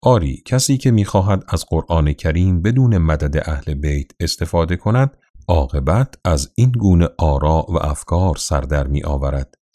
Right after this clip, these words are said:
دانهٔ فیروزه و گوهر یک دانهٔ بریلیان را باید از گوهر فروش خرید، نه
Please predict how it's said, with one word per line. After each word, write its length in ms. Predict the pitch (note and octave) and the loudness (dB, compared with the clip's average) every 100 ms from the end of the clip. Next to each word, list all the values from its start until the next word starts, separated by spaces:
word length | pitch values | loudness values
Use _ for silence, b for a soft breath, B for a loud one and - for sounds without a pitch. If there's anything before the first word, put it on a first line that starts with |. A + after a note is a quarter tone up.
| b b b - | b b b 0
دانهٔ 480 | F2 E2+ A2 A#2+ G#2+ | 4 6 4 4 0
فیروزه 760 | - E2+ D2 C#2 D2 F#2+ A2+ | 0 -2 0 -2 0 0 0
و 160 | G#2 E2 | 0 -2
گوهر 440 | C#2+ D2 C#2 G2 | 0 -2 0 -2
یک 340 | F#2+ D#2+ C#2+ - | -2 -2 -6 -2
دانهٔ 480 | D2 C#2 C#2+ D2+ D2 | -2 -2 -2 -2 -4
بریلیان 680 | D2 C#2+ C#2 C2+ C#2+ G2 A#2 | -4 -4 -4 -4 -2 0 2
را 280 | A2+ B2 b b b _ - | 0 -2 b b b _ -6
باید 560 | C#2 C2 B1+ F2+ G#2+ - | -4 -4 -2 -2 -2 -4
از 280 | E2 C#2+ C2+ | -4 -4 -4
گوهر 380 | C#2+ C2+ C#2+ | -4 -4 -6
فروش 560 | C#2 - C#2+ G2+ F#2 - | -8 -6 -2 0 -2 -4
خرید، 480 | - C#2+ C2 C#2 _ _ _ _ - | -6 -6 -6 -10 _ _ _ _ -2
نه 280 | G2+ G2+ | 2 2